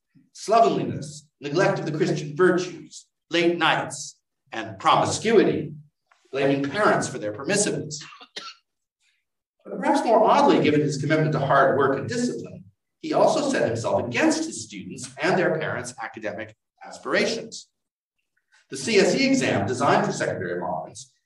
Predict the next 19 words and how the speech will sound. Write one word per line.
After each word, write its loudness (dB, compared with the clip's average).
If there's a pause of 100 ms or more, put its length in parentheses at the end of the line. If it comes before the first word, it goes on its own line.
(220)
he -6
thought 4
was 0
best 4
suited 2
to -4
his -2
charge's 2
abilities -2 (360)
and -8
likely 2
occupations, -2 (320)
mostly 0
still -4
in -8
agriculture -8
or -20
factory -2
work. -12